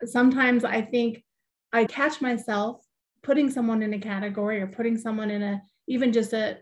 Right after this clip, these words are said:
you know, where they're from, right? Like, "Oh, they don't look like they're from Mexico. They don't look like they're from, you know, Japan,"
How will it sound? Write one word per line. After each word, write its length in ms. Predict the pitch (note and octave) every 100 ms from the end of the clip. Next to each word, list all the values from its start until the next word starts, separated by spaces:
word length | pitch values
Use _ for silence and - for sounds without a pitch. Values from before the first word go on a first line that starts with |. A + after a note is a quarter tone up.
| D#4
you 120 | B3 A3
know, 220 | G3+ G3 - _
where 220 | - A3+
they're 160 | A3+ G3
from, 560 | G3 A#3+ A3+ F#3+ G#3+ G3
right? 340 | A3 A3+ B3+ G#3
Like, 160 | G#3 -
"Oh, 320 | B3 A3+ G3 - _ -
they 80 | C4
don't 240 | B3+ A#3
look 180 | C4 C4+
like 220 | A3+ G3+
they're 160 | A3 G3
from 200 | G#3 G#3
Mexico. 600 | G3+ - G3+ G#3 A3+ A3+
They 60 |
don't 260 | A#3 B3 A3+
look 160 | A#3+ A#3+
like 160 | A#3+ A3+
they're 120 | G#3+ G#3
from, 300 | G#3 G3+ G3 - _ _ -
you 100 | A3
know, 80 | F#3+
Japan," 720 | F#3+ A3+ A3+ G#3+ G3+ G3+ G3+